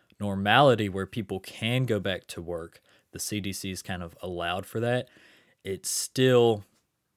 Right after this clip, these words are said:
there's still several companies out there that are allowing people to stay and work from home.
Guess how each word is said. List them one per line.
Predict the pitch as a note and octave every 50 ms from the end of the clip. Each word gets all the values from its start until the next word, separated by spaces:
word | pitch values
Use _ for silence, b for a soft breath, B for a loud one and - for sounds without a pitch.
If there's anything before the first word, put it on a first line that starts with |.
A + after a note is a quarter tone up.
| _ _ _ _ _ _ _ _ _ _ _
there's | - A2+ A2 -
still | - - D3 C3 A2
several | - - - A#2+ A#2 G#2+ A#2+ A2
companies | G2+ - - A#2 A2+ G#2 - A2 G#2+ F#2+ F#2 - -
out | G2 G2 G2+ F#2+ -
there | - F#2+ F#2+ F#2+ E2+
that | F2 F2 F2 - _ -
are | F#2 F#2 F#2
allowing | F2+ F2 F2+ F#2+ G2 G2+ G2+ G#2 G#2+ G#2 G#2+ G#2 G2+
people | F#2+ - - G#2+ F#2+ - G2 F#2+
to | F2+ F2
stay | - - - - - A2+ G#2 G2+ G2+ G2 F#2 - B B B B B
and | F2+ F#2+ F#2+ F#2+
work | G2 F#2+ E2+ - -
from | - D#2 D#2+ F2
home. | - - F#2+ E2 - - -